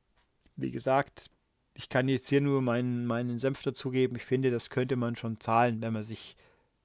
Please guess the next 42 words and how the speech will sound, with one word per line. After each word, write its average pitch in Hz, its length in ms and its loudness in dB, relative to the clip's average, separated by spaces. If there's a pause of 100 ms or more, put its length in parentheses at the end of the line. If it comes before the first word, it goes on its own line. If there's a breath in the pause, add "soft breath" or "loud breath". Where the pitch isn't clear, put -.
(540)
an 120 100 -2
die 120 120 2
gute 123 240 2
alte 113 120 -2
Zeit 113 200 -2
erinnern 127 280 6
will. 120 200 4
Wer 123 160 4
jetzt 120 160 2
natürlich 127 400 -2
in 120 300 -4
FIFA 139 440 4
in 123 140 -2
klein 127 420 -2
erwartet, 117 500 -2
der 101 120 -6
ist 101 140 -10
hier 104 120 -10
falsch. 107 380 -2 (560 loud breath)
Ähm, 127 340 8 (800 loud breath)
ich 135 100 0
finde 180 220 10
auf 151 80 8
jeden 180 160 8
Fall 170 120 12
auch, 156 180 10
es 156 160 -2
ist 165 100 -4
eine 156 120 2
interessante 165 500 2
Vorlage. 165 560 8
Mal 139 180 4
schauen, 147 200 4
ob 147 120 4
der 135 120 2
Herr 131 120 4
Dini 156 320 2
auf 147 140 2
der 147 100 2
P 135 220 2
S 127 100 2
vier 190 400 8